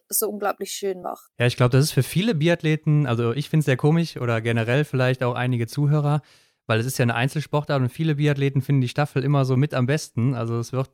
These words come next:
Speaker 2: meistens immer als erstes genannt, wenn man die fragt. Schon, äh, ein Mysterium, wie ich finde.
Speaker 1: Ja, ich find halt einfach wirklich dieses Wir-Gefühl haben wir ja sonst nicht in, in unserem Sport und
Speaker 2: Ja.
Speaker 1: durch die Staffel können wir das halt auch entstehen lassen, auch wenn wir sozusagen jeder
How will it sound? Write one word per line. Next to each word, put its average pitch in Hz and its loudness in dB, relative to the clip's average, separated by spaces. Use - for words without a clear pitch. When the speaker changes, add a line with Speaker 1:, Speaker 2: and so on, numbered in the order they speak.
Speaker 2:
meistens 131 -2
immer 143 0
als 131 2
erstes 135 -4
genannt, 131 0
wenn 147 -2
man 143 2
die 139 0
fragt. 139 -2
Schon, 135 2
äh, 139 2
ein 143 2
Mysterium, 139 2
wie 101 -4
ich - -8
finde. 110 0
Speaker 1:
Ja, 240 0
ich 233 -2
find 233 -4
halt 220 0
einfach 208 -2
wirklich 220 -4
dieses 226 -2
Wir-Gefühl 233 -2
haben 240 0
wir 226 4
ja 190 4
sonst 196 -4
nicht 208 -8
in, 196 -8
in 196 -10
unserem 202 -2
Sport 196 0
und 101 0
Speaker 2:
Ja. 120 0
Speaker 1:
durch 254 -2
die 233 -6
Staffel 220 0
können 220 -2
wir 214 0
das 202 2
halt 196 0
auch 208 -2
entstehen 202 0
lassen, 190 0
auch 196 -2
wenn 220 2
wir 214 4
sozusagen 202 0
jeder 202 2